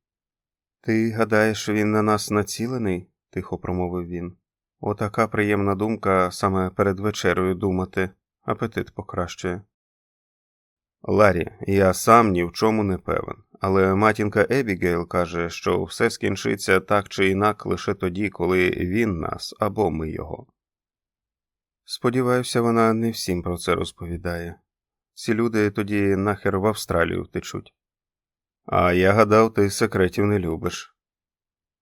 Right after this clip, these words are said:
«Ага, тільки оце». Ларі замовк. Стю лагідно всміхався, і Ларі всміхнувся йому доволі кисло. «Ну, гаразд, хай твоє буде зверху. Обговоримо і будемо тримати язик за зубами».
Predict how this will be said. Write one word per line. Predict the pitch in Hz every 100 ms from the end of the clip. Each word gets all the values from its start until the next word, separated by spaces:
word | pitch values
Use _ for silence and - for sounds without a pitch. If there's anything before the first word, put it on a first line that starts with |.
| _ -
«Ага, | 123 131 135 143 - _ _
тільки | 127 123 -
оце». | 127 123 101 95 101 _ _ _ _ _ _ _ _
Ларі | - 98 110 123
замовк. | 113 90 82 82 - _ _ _ _ _
Стю | - - 107 127
лагідно | 104 95 95 92 87
всміхався, | - 85 - 95 90 - 98 - _ _
і | - 98
Ларі | 95 104 110
всміхнувся | 101 - 90 98 95 -
йому | 90 90
доволі | 85 90 90 87
кисло. | - 87 - - - _ _ _ _ _ _ _ _ _ _ _ _
«Ну, | - 127 117
гаразд, | 120 123 98 87 - - _
хай | - 110 98
твоє | 104 101 98
буде | 95 98
зверху. | 92 98 95 - - - _ -
Обговоримо | 113 110 110 120 120 104 98
і | 95
будемо | 104 104 101 98
тримати | - 101 98 101
язик | 95 95 92
за | 98 98
зубами». | 101 95 87 87